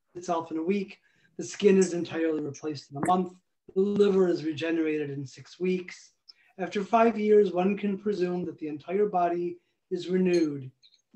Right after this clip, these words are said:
even to the very last atom." Larry Dossey, Space, Time, and Medicine.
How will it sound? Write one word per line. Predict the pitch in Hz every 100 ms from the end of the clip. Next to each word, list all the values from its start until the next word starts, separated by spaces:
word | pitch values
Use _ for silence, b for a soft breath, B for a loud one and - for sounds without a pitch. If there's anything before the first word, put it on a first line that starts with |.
| _ _ _ _
even | 208 190 180 190
to | 165
the | 160
very | 151 156 156
last | 151 147 143 - -
atom." | 143 143 143 139 - _
Larry | 160 160 156
Dossey, | 156 151 139 160 156 _ _ _
Space, | - - 170 165
Time, | - 151 151 147
and | 147
Medicine. | 143 139 131 135 127 127